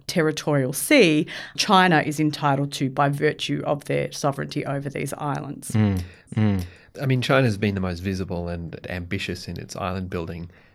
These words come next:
Speaker 3: activities, but all of the claimants have occupied to some degree some of their claims, with the notable exception of Brunei that claims two islands. Everyone else has got troops or some facility there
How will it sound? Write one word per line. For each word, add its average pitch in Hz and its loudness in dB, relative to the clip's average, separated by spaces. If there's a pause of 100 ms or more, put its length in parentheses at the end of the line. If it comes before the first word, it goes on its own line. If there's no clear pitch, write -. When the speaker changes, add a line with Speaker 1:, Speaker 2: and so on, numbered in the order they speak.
Speaker 3:
activities, 87 -4 (280)
but 110 4
all 117 6
of 107 2
the 107 0
claimants 95 -2
have 87 -4
occupied 92 -2 (280)
to - -4
some 95 4
degree 95 -2
some 90 2
of 85 -4
their 80 0
claims, 87 -2
with 98 2
the 95 0
notable 104 4
exception 90 -4
of 90 -8
Brunei 92 0
that - -10
claims 85 -6
two - -2
islands. 90 -6 (380)
Everyone 107 4
else 92 0
has 95 0
got - -2 (320)
troops - -4 (320)
or - -4
some 101 0
facility 90 0
there 90 0